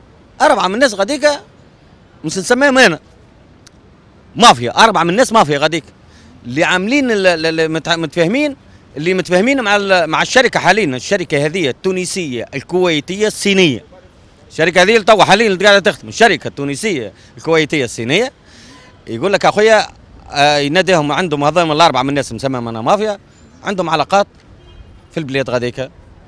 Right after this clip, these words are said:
في الولايه مع سيد الوالي، والله ديريكت احنا نقول له نسموا المسميات باسماء مع سيد الوالي. سيد الوالي هذا ايش يقول لك؟ سيد الوالي يناديهم: "اخويا عينونا"، يعطوا في المنطقه غاديكا خمسة وسبعين مليون كل شهر.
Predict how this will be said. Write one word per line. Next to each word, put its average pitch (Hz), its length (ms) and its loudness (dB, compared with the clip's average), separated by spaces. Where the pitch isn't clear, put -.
في 160 60 -8
الولايه 131 480 -2
مع 175 180 -6
سيد 190 200 -2
الوالي، 135 300 -2
والله 294 220 -2
ديريكت 302 380 2
احنا 190 160 2
نقول 233 160 -2
له 247 60 -4
نسموا 240 300 -2
المسميات 226 560 -6
باسماء 214 460 -4
مع 214 140 2
سيد 254 220 -2
الوالي. 247 240 4
سيد 320 220 -2
الوالي 302 240 4
هذا 294 100 8
ايش 277 120 4
يقول 247 260 -2
لك؟ 131 60 -12
سيد 320 180 -8
الوالي 311 240 -2
يناديهم: 269 420 4
"اخويا 277 260 4
عينونا"، 254 460 0
يعطوا 226 320 2
في 190 80 -2
المنطقه 208 380 2
غاديكا 196 380 2
خمسة 214 240 -2
وسبعين 220 340 0
مليون 214 240 2
كل 196 220 -2
شهر. 180 200 4